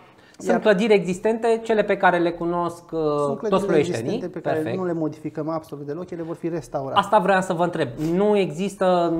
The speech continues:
Speaker 1: niciun fel de intervenție din punct de vedere al, uh, lucrărilor asupra arhitecturii, pentru că știu că, uh, este vorba de un monument,
Speaker 2: Deci
Speaker 1: da?
Speaker 2: este un
Speaker 1: Un
Speaker 2: monument de
Speaker 1: monument
Speaker 2: clasă A,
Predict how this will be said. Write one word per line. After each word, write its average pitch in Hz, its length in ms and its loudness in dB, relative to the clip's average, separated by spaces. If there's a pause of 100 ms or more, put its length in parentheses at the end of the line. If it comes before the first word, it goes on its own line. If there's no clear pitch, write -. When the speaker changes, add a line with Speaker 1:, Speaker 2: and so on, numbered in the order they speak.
Speaker 1:
niciun 190 280 -2
fel 185 200 -2
de 180 80 0
intervenție 175 640 -2
din 151 140 -4
punct 165 180 -6
de 170 60 -4
vedere 151 600 0
al, 143 320 2
uh, 135 360 -2
lucrărilor 170 840 0
asupra 170 580 0
arhitecturii, 185 680 0
pentru 196 280 -4
că 185 120 -2
știu 208 280 -4
că, 175 380 -2 (360)
uh, 147 180 -4 (120)
este 170 580 0
vorba 160 300 2
de 156 100 -2
un 160 200 0
monument, 139 540 -4
Speaker 2:
Deci 135 100 -14
Speaker 1:
da? 131 60 0
Speaker 2:
este 156 120 2
un 180 60 0
Speaker 1:
Un 185 60 2
Speaker 2:
monument 165 220 2
de 147 80 -2
Speaker 1:
monument 160 300 -2
Speaker 2:
clasă 151 240 -6
A, 156 200 -6